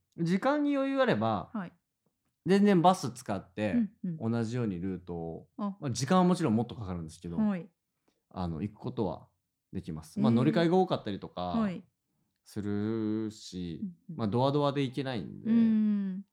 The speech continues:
Speaker 1: 時間はすごくかかると思うけど、
Speaker 2: だ-
Speaker 1: けど、行くことはできると。
Speaker 2: なるほど。
Speaker 1: うん、思いますよ。
Speaker 2: ダッ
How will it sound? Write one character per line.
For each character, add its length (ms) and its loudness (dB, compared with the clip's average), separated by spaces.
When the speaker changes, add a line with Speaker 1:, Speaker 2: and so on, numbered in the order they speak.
Speaker 1:
時 140 -16
間 280 -4
は 220 -4
す 160 -14
ご 100 -14
く 200 -20
か 60 -20
か 100 -8
る 80 -10
と 100 -16
思 120 -14
う 120 -20
け 60 -20
ど、 80 -16
Speaker 2:
だ- 80 -6
Speaker 1:
け 20 -2
ど、 160 -8
行 140 -6
く 20 -20
こ 120 -4
と 80 -6
は 60 -2
で 80 -6
き 100 -10
る 100 -6
と。 140 -20
Speaker 2:
な 160 -6
る 100 -4
ほ 180 -10
ど。 220 -12
Speaker 1:
う 60 -2
ん、 260 -2
思 200 -8
い 20 -8
ま 140 -10
す 120 -18
よ。 120 -18
Speaker 2:
ダ 100 -10
ッ 20 -14